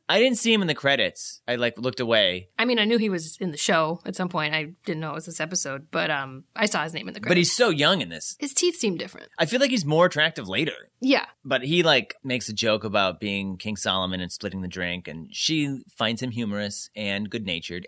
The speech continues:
Speaker 1: and obviously attractive 'cause
Speaker 2: He's John Hamm.
Speaker 1: he's John Hamm. John Hamm's an attractive man, even with weird teeth.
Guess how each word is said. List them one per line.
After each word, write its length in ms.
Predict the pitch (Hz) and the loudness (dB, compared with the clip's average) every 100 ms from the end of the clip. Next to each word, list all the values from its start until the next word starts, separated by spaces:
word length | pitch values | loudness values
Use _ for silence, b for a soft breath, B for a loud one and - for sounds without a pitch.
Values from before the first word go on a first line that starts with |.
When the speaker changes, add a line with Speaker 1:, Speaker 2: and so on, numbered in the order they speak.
| 127 | 0
Speaker 1:
and 240 | 151 151 101 | 0 2 2
obviously 360 | 139 135 135 | 2 0 -2
attractive 540 | 131 123 120 117 120 - | -2 0 -2 -4 -6 -6
'cause 320 | 113 107 - | -8 -8 -10
Speaker 2:
He's 220 | - 208 | -12 -10
John 180 | - 240 | -10 -10
Hamm. 320 | 254 277 214 | -12 -14 -16
Speaker 1:
he's 140 | - 127 | -10 -4
John 160 | 156 | -4
Hamm. 280 | 127 117 71 | -4 -6 -8
John 180 | - 98 | -10 -8
Hamm's 240 | 113 101 | -8 -8
an 60 | 107 | -10
attractive 280 | 98 104 98 | -8 -10 -8
man, 240 | 101 95 - | -8 -8 -12
even 260 | 90 104 | -12 -8
with 160 | 101 95 | -8 -8
weird 200 | 101 98 | -10 -10
teeth. 260 | 104 - | -10 -14